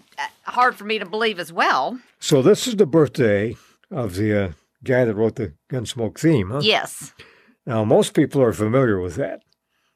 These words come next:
Speaker 2: The show was on for twenty years. It's also the theme of the radio show. It started before the television show.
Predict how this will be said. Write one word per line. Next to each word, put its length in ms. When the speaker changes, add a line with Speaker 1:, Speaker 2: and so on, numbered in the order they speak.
Speaker 2:
The 120
show 180
was 220
on 240
for 140
twenty 280
years. 420
It's 100
also 320
the 80
theme 260
of 60
the 100
radio 340
show. 380
It 80
started 380
before 380
the 80
television 520
show. 300